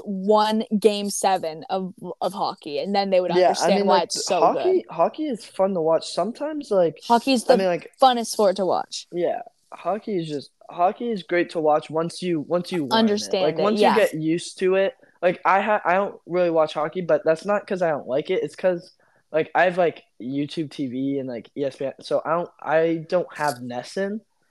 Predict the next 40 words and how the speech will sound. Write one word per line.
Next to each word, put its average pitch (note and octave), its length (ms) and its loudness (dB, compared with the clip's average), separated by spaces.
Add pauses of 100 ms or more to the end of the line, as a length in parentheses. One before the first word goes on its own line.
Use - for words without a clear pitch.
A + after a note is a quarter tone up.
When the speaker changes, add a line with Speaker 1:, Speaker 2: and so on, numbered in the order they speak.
Speaker 2:
so - 140 2
I D#3+ 60 4
don't A#3 100 4
really A3+ 180 8
Speaker 1:
Yeah. F#3 120 4
Speaker 2:
get D#3 100 -2
to F3+ 80 0
watch, C3+ 580 0
I D3+ 60 2
don't E3+ 240 0
really F3+ 240 2
get D#3+ 200 -2
to D#3 100 -10
watch C3 500 -4
the, B2 360 0 (520)
the C#3 340 0 (260)
Red C#3+ 320 0
Sox D3+ 440 2
and D3 120 -6
the B2+ 60 -4
Bruins. C3+ 800 -6 (580)
But, F3 140 4
like, D#3+ 220 2
if A3 160 2
a A#3+ 80 4
game F#3 260 0
is D3 140 -2
on, D#3 200 0
I'll C3 160 0
watch B2 360 0
it. A2+ 180 -16
Like, A#2+ 220 -4
the, D3 420 4
the C#3+ 560 4 (320)
watching F3+ 720 -2 (100)
the D#3 140 -2
Bruins C#3+ 320 0
is B2 180 -12
definitely C#3 400 -2
fun. G#2+ 520 -12